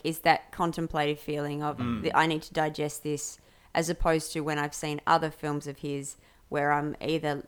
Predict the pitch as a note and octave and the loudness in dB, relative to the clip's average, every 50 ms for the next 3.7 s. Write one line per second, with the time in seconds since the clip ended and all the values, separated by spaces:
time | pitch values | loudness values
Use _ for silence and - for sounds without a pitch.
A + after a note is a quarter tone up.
0 | - _ _ _ _ - C3+ C3+ C3+ - F#3+ F#3+ F#3 - - E3 D#3+ D#3+ D#3 - | -14 _ _ _ _ -2 0 0 0 2 0 -2 -2 0 0 0 0 0 -2 -6
1 | - _ - - - - - - - - - - _ - - D#3+ D#3 D#3+ F3 A3+ | -14 _ -20 -20 -20 -20 -20 -20 -20 -20 -20 -20 _ -6 -2 0 0 2 2 0
2 | G#3+ G#3+ - - F3+ E3+ E3 E3 D#3+ D#3+ D#3+ D#3 D3+ D#3 - - - - - - | -2 -2 0 0 0 2 2 0 -2 0 -2 -2 -2 -4 -10 -18 -20 -16 -6 0
3 | E3 D#3+ D#3 D#3 D#3 D3 D3 D3+ D3+ - - - F3 E3 | 0 2 4 4 4 4 2 2 0 -4 0 2 2 2